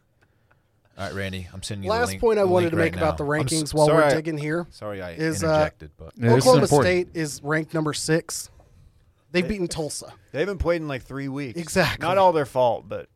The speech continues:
Speaker 2: Not all their fault, but still. Uh, and then the last team that's just driving me mad, what I'm trying to get at is B Y U's five and oh. Their quarterback looks legitimate.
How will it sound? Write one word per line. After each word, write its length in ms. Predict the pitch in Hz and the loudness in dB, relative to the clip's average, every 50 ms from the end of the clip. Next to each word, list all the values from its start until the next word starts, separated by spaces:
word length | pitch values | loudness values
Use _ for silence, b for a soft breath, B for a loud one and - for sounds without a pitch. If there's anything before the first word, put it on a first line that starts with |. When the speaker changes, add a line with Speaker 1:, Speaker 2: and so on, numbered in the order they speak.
| _ _ | _ _
Speaker 2:
Not 200 | - 240 247 254 247 | 0 2 4 6 6
all 140 | 240 240 202 | 6 6 6
their 120 | 202 190 | 4 2
fault, 280 | 170 - - 151 139 - 151 | 2 2 0 0 0 0 -4
but 160 | 202 196 160 | -4 -4 -4
still. 400 | - - - 156 143 123 - - b b b b b b b b b b _ _ _ _ _ _ _ _ _ _ _ _ _ _ | -6 -6 -4 -4 -4 -4 -8 -16 b b b b b b b b b b _ _ _ _ _ _ _ _ _ _ _ _ _ _
Uh, 500 | 165 180 180 180 180 175 175 170 170 165 - - - | 2 4 6 6 8 8 8 8 6 4 2 -2 -6
and 260 | 190 220 220 220 220 | -4 -2 -2 0 2
then 160 | 214 208 202 208 | 2 0 2 2
the 60 | 208 | 2
last 360 | 196 202 190 185 180 170 - | 4 6 6 6 4 4 0
team 220 | - 185 185 170 160 | -6 -2 -2 0 0
that's 180 | 156 151 - | -2 -4 -6
just 120 | - 147 - | -8 -8 -4
driving 280 | 160 151 151 147 147 | -4 -4 -4 -4 -4
me 40 | 143 | -4
mad, 220 | 143 143 143 143 147 | -4 -2 -4 -4 -2
what 120 | 175 233 | 2 2
I'm 120 | 262 247 220 | 2 2 2
trying 200 | - - 220 196 | 0 -2 -2 -2
to 60 | 180 | -2
get 100 | 170 175 | 0 2
at 120 | 175 170 156 | 2 2 0
is 100 | 143 127 | -2 -6
B 160 | - - 254 | -6 -6 -2
Y 160 | 220 202 180 | 0 0 0
U's 180 | 165 156 143 - | 0 -2 -6 -8
five 280 | - - 151 139 127 | -4 -4 -4 -4 -4
and 100 | 131 131 | -8 -12
oh. 220 | 131 131 131 131 - _ _ _ | -12 -12 -12 -14 -14 _ _ _
Their 120 | 196 202 | -8 -8
quarterback 500 | 202 - - 202 185 170 165 143 - - | -6 -4 -2 -2 -2 -2 -4 -6 -6 -12
looks 300 | 135 143 135 - - - | -14 -14 -14 -14 -14 -12
legitimate. 640 | 135 135 131 - - 165 165 160 160 160 165 156 | -14 -12 -10 -2 0 2 2 2 2 0 -2 -4